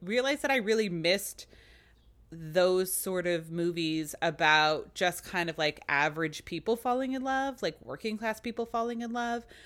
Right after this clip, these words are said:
I mean, honestly, I can't think of a rom-com past,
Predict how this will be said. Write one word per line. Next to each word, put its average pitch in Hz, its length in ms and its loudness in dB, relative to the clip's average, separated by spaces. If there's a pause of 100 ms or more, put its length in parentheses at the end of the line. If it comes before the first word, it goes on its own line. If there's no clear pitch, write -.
(280)
I 214 40 2
mean, 226 180 2
honestly, 226 480 0
I 196 120 4
can't 220 340 -4
think 208 320 -4
of 185 160 0
a 185 80 0
rom-com 165 960 -4 (1200)
past, - 800 6